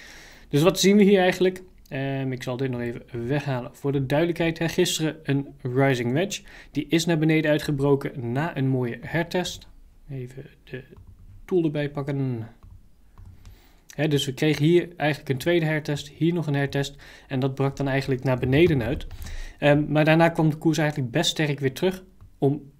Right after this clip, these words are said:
opnieuw de rising wedge te hertesten. De mensen die hier een stoploss hadden eruit te wippen. Ehm, en daarna is de koers eigenlijk weer naar beneden gegaan. Ik had hier eigenlijk nog een mooie short willen plaatsen, maar ik had er niet veel vertrouwen in, omdat de, de bulls vrij sterk waren.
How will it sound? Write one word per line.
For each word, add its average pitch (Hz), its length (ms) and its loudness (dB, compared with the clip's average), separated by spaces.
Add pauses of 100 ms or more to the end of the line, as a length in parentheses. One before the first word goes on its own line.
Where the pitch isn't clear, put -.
(140)
opnieuw 151 460 2
de 151 280 0
rising 139 320 2
wedge 175 260 -2
te 156 100 -4
hertesten. 151 640 -2
De 120 100 -10
mensen 131 280 -4
die 123 140 -4
hier 151 260 0
een 131 120 -4
stoploss 151 420 -4
hadden 135 260 -4
eruit 165 280 0
te - 80 -2
wippen. 147 360 0 (640)
Ehm, 147 300 6
en 139 120 -2
daarna 151 260 4
is 147 120 2
de 147 100 -4
koers 147 260 2
eigenlijk 143 440 -2
weer 127 220 2
naar 123 140 0
beneden 151 340 2
gegaan. 147 440 -2 (200)
Ik 131 120 -6
had 165 160 2
hier 175 100 2
eigenlijk 147 280 2
nog 147 80 2
een 147 60 4
mooie 135 120 4
short 165 260 -2
willen 151 240 0
plaatsen, 143 480 -4
maar 131 100 -2
ik 131 100 -4
had 139 140 -6
er 139 60 0
niet 160 200 0
veel 147 160 0
vertrouwen 143 480 0
in, 135 80 0
omdat 127 360 -4
de, 135 240 0
de 135 120 2
bulls 180 300 2
vrij 151 200 -2
sterk 139 380 -4
waren. 123 360 0